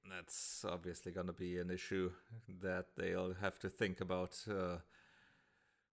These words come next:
pretty much in depth and have talks about that. Uh, Evo at least will have to, uh, at least have a plan of what to do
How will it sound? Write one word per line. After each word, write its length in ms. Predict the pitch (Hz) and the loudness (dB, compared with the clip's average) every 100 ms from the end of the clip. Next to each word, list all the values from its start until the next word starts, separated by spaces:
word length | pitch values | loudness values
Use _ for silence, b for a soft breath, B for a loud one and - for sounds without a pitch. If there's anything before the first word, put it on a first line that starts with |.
| _ | _
pretty 220 | - 120 101 | -2 0 2
much 200 | 98 101 | 0 0
in 160 | 101 | 0
depth 380 | 92 90 87 - | 4 4 2 -2
and 320 | 87 90 90 - | 0 0 -2 0
have 480 | 101 92 90 - - | 4 6 6 0 -6
talks 440 | - 98 87 - 98 | 2 4 4 2 -2
about 340 | 90 90 - | 0 0 -2
that. 400 | 87 85 82 - - | -2 0 -2 -4 -4
Uh, 240 | 90 90 - _ _ _ _ _ - | -4 -6 -10 _ _ _ _ _ -4
Evo 520 | 127 113 120 117 113 123 | 0 6 8 8 8 6
at 180 | 110 - | 2 2
least 300 | 117 107 - | 2 2 2
will 200 | 110 104 | 4 6
have 400 | 104 107 104 - - - | 8 8 8 0 -8 0
to, 400 | 104 95 92 92 b b b b b b b b b b _ _ - | 2 4 4 0 b b b b b b b b b b _ _ -2
uh, 480 | 92 92 90 87 87 B B B - _ _ _ _ | 2 2 4 2 0 B B B -20 _ _ _ _
at 200 | 117 - | -4 0
least 760 | 120 110 101 - - - - - - _ _ - | 0 2 0 -2 -4 -6 -8 -12 -16 _ _ -12
have 320 | - 120 104 | 2 6 6
a 60 | 101 | 4
plan 520 | 113 110 104 101 95 | 6 10 10 8 6
of 220 | 92 87 | 4 2
what 280 | 95 98 - | 2 0 0
to 120 | - | -4
do 460 | 87 101 98 90 | 2 4 6 4